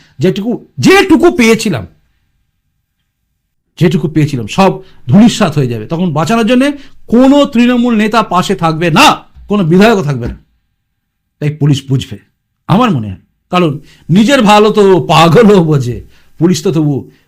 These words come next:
দুর্দান্ত মানসিকতার লোক। একদিন পুলিশকে নিয়ে গর্ব করত গোটা দেশ যে বাংলার পুলিশ সবচেয়ে ভালো। কলকাতার পুলিশ, কলকাতার পুলিশ তো সবচেয়ে প্রশংসার জায়গা ছিল, আজ সব ভাবতেও অবাক লাগে, তাই না?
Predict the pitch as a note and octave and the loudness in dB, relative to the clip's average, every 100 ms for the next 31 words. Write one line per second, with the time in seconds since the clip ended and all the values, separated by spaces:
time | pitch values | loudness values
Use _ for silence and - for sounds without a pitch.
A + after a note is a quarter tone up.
0 | _ - B2+ D3 G3 B3 B3 F3 D#3 C#3 | _ -6 -4 0 0 0 -2 -2 -2 -4
1 | B2 A2 F#2 - _ _ _ _ _ _ | -6 -8 -12 -18 _ _ _ _ _ _
2 | _ _ _ _ _ - F#3 F#3+ G#3+ G3+ | _ _ _ _ _ -4 -2 0 -2 0
3 | G#3+ A#3+ B3+ A3 G3 F3 F#3+ G3+ F#3 E3 | 0 0 -2 -2 0 0 0 0 -2 -2
4 | D3+ D3+ G#2+ C#3+ D#3 - - _ _ - | -2 -2 -2 -2 -2 -6 -16 _ _ -12
5 | A#2+ A#2+ F3+ F#3+ G3 - F3+ F#3 - _ | -4 0 2 4 2 2 0 0 -6 _
6 | _ _ _ _ _ - G#2+ - C#3 A#2 | _ _ _ _ _ -16 -10 -6 -4 -6
7 | F#2+ - - - - E3 F#3+ G#3+ G#3+ G#3 | -10 -20 -20 -20 -6 -2 0 0 -4 -2
8 | A3 G#3+ - - - G#3 A#3+ C#4 C#4 D4 | -2 -2 -6 -14 -2 2 2 2 0 0
9 | C4+ C4+ - B3+ B3+ - D4 G#3+ B3+ A3 | -2 -4 -4 -6 -6 -6 -6 -4 -4 -2
10 | A3+ F3 D#3 C3+ B2+ A2+ _ _ _ _ | -2 -2 -2 -2 -8 -18 _ _ _ _
11 | - F#3 D#3 - - - - - - - | -2 -2 -2 -8 -20 -20 -20 -20 -20 -20
12 | - - - - G3+ C3+ B2 C#3 G#3 C3+ | -20 -20 -16 -8 -6 -6 -4 0 0 0
13 | A2 G#2 G2+ F#3 G3+ | -4 -8 -6 -6 -6